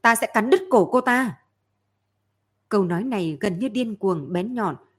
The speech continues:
đến muốn đâm thủng màn trời. Một bóng người dán đến bên cạnh Tích Tích.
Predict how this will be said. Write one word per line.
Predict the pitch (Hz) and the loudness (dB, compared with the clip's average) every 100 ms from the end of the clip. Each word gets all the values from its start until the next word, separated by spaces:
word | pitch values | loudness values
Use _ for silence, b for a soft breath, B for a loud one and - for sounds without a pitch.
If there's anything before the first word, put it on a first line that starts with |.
| - | -2
đến | 190 208 | -2 0
muốn | 233 233 | -2 -2
đâm | 254 | -4
thủng | 220 208 143 156 | -4 -4 -4 -4
màn | 175 147 | -4 -4
trời. | - 175 160 135 - _ _ _ _ _ _ _ _ _ | -4 -2 -2 -6 -12 _ _ _ _ _ _ _ _ _
Một | 233 220 | -2 0
bóng | 190 208 285 | 0 -2 0
người | 214 165 | 0 0
dán | 135 175 202 | 0 -2 0
đến | 196 202 | 0 0
bên | 233 202 | 0 -2
cạnh | 208 185 | -4 -6
Tích | - 277 - | -4 -4 0
Tích. | 359 | -2